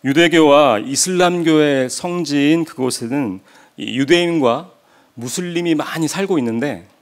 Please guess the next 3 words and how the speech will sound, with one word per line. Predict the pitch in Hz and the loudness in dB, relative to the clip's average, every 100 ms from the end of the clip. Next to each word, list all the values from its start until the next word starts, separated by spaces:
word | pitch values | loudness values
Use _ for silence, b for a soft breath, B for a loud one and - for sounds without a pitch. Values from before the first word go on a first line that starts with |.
| _ _ _ _ _ B B B B | _ _ _ _ _ B B B B
그들은 | 151 147 190 | 0 2 2
철저히 | - - 233 226 262 226 226 208 143 _ | 0 -2 -4 -2 0 2 0 -6 -10 _
종교적인 | - 147 156 160 165 151 139 165 233 | -6 0 2 4 4 4 4 2 0